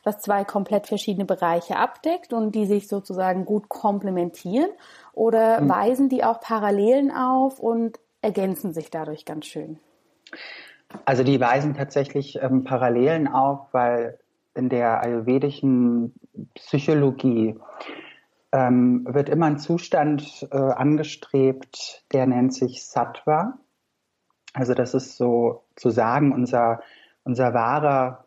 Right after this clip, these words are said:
Speaker 2: Zustand, unser inneres Leuchten, so könnte man's nennen. Und der Ayurveda empfiehlt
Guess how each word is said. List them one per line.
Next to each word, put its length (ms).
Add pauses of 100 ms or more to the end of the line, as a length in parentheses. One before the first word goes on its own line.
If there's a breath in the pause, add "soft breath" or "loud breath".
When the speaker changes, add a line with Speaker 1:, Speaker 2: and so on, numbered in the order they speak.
Speaker 2:
Zustand, 760
unser 320
inneres 560
Leuchten, 880
so 180
könnte 380
man's 360
nennen. 460 (640 loud breath)
Und 140
der 100
Ayurveda 380
empfiehlt 840